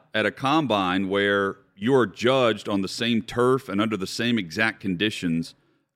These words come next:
as the other player. So, I mean, it does mean something, but does it mean that the guy can play football? I mean, no one's really analyzing that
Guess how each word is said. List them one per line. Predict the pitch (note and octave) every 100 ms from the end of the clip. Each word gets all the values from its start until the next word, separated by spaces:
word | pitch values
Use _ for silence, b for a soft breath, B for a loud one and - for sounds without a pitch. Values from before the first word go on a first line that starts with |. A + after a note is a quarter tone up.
| -
as | A2 G2+
the | G2+ A2
other | G#2+ F#2+
player. | - G#2 F2 E2
So, | - B2+ A2+ b b b -
I |
mean, | C3+ C#3 B2+
it | C3 C3
does | F3+ D3+ C3+
mean | C3 G#2
something, | - D3 D#3+ - F3+ F3+ F3+ -
but | - A2+
does | C#3 B2+
it | C3
mean | A#2+ D#3+ D3
that | G#2+
the | G#2
guy | B2 C#3+
can | C#3 G2
play | - A#2 B2+ C3+ A#2+
football? | - C3+ C3+ C#3 D#3 C3
I | G2+
mean, | G2 F2+ - _ _ _ _ _ _
no | C3+ F#3+
one's | E3+ C#3 A#2 G#2
really | D3 A#2+ A2+
analyzing | C3 A#2+ F#2 D#2 D#2 D#2+ D2
that | C#2